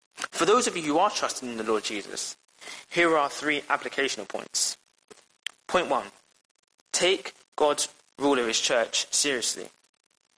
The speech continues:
You see, when you commit to joining a church, you're joining the people of Jesus Christ. You're joining God's church. It is a supernatural movement, and how we live matters. Do not mock God.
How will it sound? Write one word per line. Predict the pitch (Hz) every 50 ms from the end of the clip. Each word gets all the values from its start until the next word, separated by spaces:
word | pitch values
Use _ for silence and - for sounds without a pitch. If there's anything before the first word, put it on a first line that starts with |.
| _ _ - - - - - -
You | 170
see, | - - 175 170
when | 160 202 262
you | 277 -
commit | - 233 208 190 -
to | - 151
joining | - - 156 151 143 131 123
a | 117
church, | - - - 127 104 98 - - - - - - - _ _ _ _ _ _ _ _ _ - - - -
you're | 147 156 156 147
joining | 151 - - 180 196 190 175
the | 151 139
people | - - - 170 160 - - -
of | - -
Jesus | - - 143 131 - 120 110 -
Christ. | - 147 131 - - - - - - - - - _ _ _ _ _ _ _ _ _ _ -
You're | 147 156 147
joining | 139 - 151 160 165 160 147 135 127
God's | - 147 151 156 - -
church. | - - 120 101 95 - - - - - - _ _ _ _ _ _ _ _ _ _ - - - -
It | - 156 151
is | 147 143 139
a | -
supernatural | - - - - - 208 220 202 - 180 165 165 160 - - - 151 143
movement, | 143 147 143 139 - - - - - - - - _ _ _ _ _ _ - - - - -
and | 135 127
how | - - - 170 170 180
we | 175 175 156
live | 147 151 143 127 123
matters. | 127 127 131 - - - - - - - - - - _ _ _ _ _ _ _ _ _ _ _ _ _ _ _ - - _ _ _
Do | - - 143 139 143 151
not | 175 190 185 - - - - - _ _ _ -
mock | 147 139 135 - - -
God. | - 160 139 107 - -